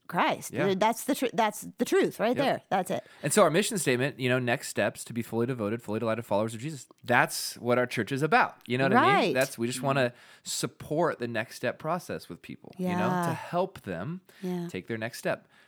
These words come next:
Speaker 2: What's been the hardest part of your journey? As you reflect on
Speaker 1: Yeah, my
Speaker 2: all these years, what's been the
Speaker 1: yeah,
Speaker 2: hardest
Speaker 1: the
Speaker 2: part?
Speaker 1: hardest part of my journey for sure, um, has been the aftermath of this because
Speaker 2: Mm.
Speaker 1: I, you know,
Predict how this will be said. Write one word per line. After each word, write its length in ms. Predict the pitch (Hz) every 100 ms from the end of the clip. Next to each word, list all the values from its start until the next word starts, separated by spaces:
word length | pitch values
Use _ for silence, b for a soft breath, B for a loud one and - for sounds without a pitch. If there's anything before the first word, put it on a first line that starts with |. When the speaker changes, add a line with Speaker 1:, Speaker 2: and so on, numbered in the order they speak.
| b
Speaker 2:
What's 160 | 220 -
been 120 | 330
the 80 | 311
hardest 360 | 151 151 123
part 180 | - 110
of 80 | 98
your 80 | 98
journey? 320 | 92 78 78
As 100 | 110
you 60 | 214
reflect 560 | 262 - 151 143 - 143
on 540 | 123 120 120 120 123 -
Speaker 1:
Yeah, 320 | 254 233 214 196
my 240 | 233 294 311
Speaker 2:
all 80 | 127
these 220 | 139 120
years, 340 | 113 107 104
what's 120 | 196 190
been 80 |
the 40 | 190
Speaker 1:
yeah, 60 | 185
Speaker 2:
hardest 200 | 135 226
Speaker 1:
the 40 |
Speaker 2:
part? 120 | 214 254
Speaker 1:
hardest 300 | 294 311 -
part 220 | 254 240
of 60 |
my 120 | 214 202
journey 440 | 185 185 196 196
for 200 | 185 202
sure, 580 | 185 - 185 175 175 180 175
um, 420 | 175 170 170 175
has 380 | - 208 208 175
been 340 | 160 185 180
the 120 | 170 -
aftermath 680 | 170 - 185 165 160 160
of 100 | 160
this 300 | 165 160 170
because 520 | - 185 196 185 180 185
Speaker 2:
Mm. 60 | -
Speaker 1:
I, 600 | 196 208 233 247 254 247 B B B B B B B - -
you 180 | 220
know, 360 | 214 202 185